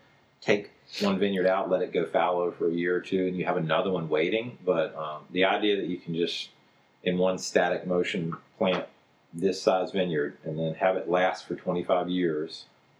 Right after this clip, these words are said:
and make profit for fifteen years, and then it doesn't work that way. Like, you get to the end of twenty-five years, it,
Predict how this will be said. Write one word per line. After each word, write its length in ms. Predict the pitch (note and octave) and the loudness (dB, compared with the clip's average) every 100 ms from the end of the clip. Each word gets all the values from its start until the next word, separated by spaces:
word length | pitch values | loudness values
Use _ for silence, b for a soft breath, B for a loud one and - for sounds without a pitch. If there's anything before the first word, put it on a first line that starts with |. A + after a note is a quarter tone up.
| _ _ - | _ _ -8
and 200 | D#2+ D2 - _ _ _ | -6 -6 -12 _ _ _
make 340 | F#2 F#2 - - | 0 0 0 2
profit 480 | A2+ G#2+ - - - | 2 2 0 -4 0
for 260 | F2+ E2+ E2 - _ | 0 0 -2 -10 _
fifteen 540 | A2+ G#2 - G#2+ F#2+ | 0 0 0 0 0
years, 480 | G2 G#2+ F#2+ F2+ E2 | 2 2 2 -2 -2
and 120 | E2+ | -2
then 420 | F#2+ F#2+ F#2 F2 E2 _ _ _ _ _ G2+ | 2 0 -2 -8 -12 _ _ _ _ _ -10
it 560 | F#2 F#2 G2 G2+ - A2 | -8 -6 -8 -12 -2 2
doesn't 260 | C3 C3 | 2 2
work 240 | G2 G#2+ G2+ | 2 2 0
that 200 | F2 - | -2 0
way. 200 | F2+ F2 | 0 0
Like, 220 | F2 - | -4 -6
you 40 | F#2 | -2
get 160 | A#2 | 2
to 80 | G2 | 2
the 120 | G2+ | 0
end 100 | G2 | -2
of 80 | F#2 | -4
twenty-five 500 | G#2+ F#2+ F2 F2+ F#2 | -2 -2 2 0 2
years, 360 | G2+ A2 G2 - | 0 2 0 -2
it, 120 | - | -6